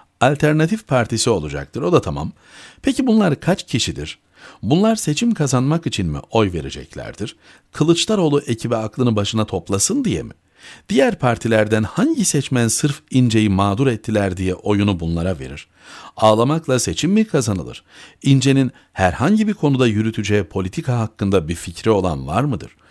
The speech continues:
Daha açıklanmadı ki diyeceksiniz ama ipuçları olmalıydı. Kılıçdaroğlu'nun bile ne yapacağı belli. Vahşi bir intikam alacak.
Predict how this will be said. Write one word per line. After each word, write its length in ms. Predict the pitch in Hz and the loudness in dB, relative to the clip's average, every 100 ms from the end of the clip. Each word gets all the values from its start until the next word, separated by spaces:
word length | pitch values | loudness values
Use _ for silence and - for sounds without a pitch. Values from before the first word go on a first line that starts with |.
| - - - 113 | -20 -20 -2 4
Daha 180 | 110 110 | 6 4
açıklanmadı 680 | 104 113 117 117 127 175 | -2 -2 0 2 2 0
ki 160 | 220 170 | -2 -2
diyeceksiniz 580 | 123 101 92 - 131 175 | 0 0 -2 -2 -2 0
ama 260 | 185 120 - _ | 0 -2 -10 _
ipuçları 580 | 165 - 110 - 101 147 | -2 0 -4 -4 -2 0
olmalıydı. 720 | 151 156 156 196 156 78 - _ - - - - | 0 2 2 2 0 -4 -12 _ -20 -20 -20 -6
Kılıçdaroğlu'nun 840 | 123 131 - 185 170 131 117 104 | 0 2 2 4 4 4 4 2
bile 220 | 87 71 | -2 -2
ne 100 | 85 | 2
yapacağı 580 | 120 90 78 73 82 127 | 2 0 -4 -8 -4 -2
belli. 300 | 175 156 71 - - - - | -2 -2 -8 -16 -20 -20 -10
Vahşi 640 | 80 76 - - - 170 | -6 -6 -6 -4 0 0
bir 120 | 165 120 | 0 0
intikam 440 | 123 131 151 160 | 0 0 0 2
alacak. 400 | 143 117 67 | 4 2 -2